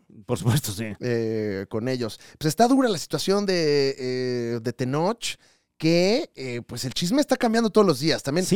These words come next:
Speaker 1: además.
Speaker 2: estábamos viendo como, "Ay, reportamos la nota, ¿no? Eh, ¿qué decimos?" Porque
Speaker 1: Eh, pues solo podríamos reportar los datos duros que conocemos, y es que se le está acusando fuertemente a Tenoch Huerta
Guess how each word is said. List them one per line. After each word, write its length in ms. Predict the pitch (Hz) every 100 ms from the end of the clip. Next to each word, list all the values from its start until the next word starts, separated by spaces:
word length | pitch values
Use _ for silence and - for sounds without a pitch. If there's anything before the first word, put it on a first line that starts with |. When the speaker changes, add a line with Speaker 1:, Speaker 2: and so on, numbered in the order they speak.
| 220
Speaker 1:
además. 120 | 120
Speaker 2:
estábamos 320 | - 254 285 214
viendo 180 | 247
como, 300 | 220 170 147
"Ay, 80 | 180
reportamos 460 | 175 147 160 208 202
la 80 | 156
nota, 360 | 156 175 180
¿no? 520 | 165 165 175 180 185 - - - -
Eh, 360 | 139 139 139 139
¿qué 100 | 180
decimos?" 840 | 175 - 190 190 185 185 180 - - - _ -
Porque 320 | 131 180 160
Speaker 1:
Eh, 200 | 131 -
pues 140 | 208 170
solo 160 | 294
podríamos 340 | 254 208 262 202
reportar 340 | 147 160 220
los 140 | 220
datos 240 | 165 - 175
duros 240 | 208 196
que 80 | 160
conocemos, 560 | 151 135 180 190 247 165
y 140 | 147
es 120 | 156
que 300 | - 196 165 - _ _ _ _ _ _ _ _ _
se 300 | - - 160
le 140 | 143
está 640 | 127 - 180 190 190 160 147
acusando 1300 | 139 143 165 170 180 180 165 147 135 131 123 120 107 - _ _ _ _ _ _ _ _ _ _
fuertemente 840 | - 170 165 196 196 196 151 208
a 100 | -
Tenoch 320 | - 139 156 143
Huerta 380 | 170 147 180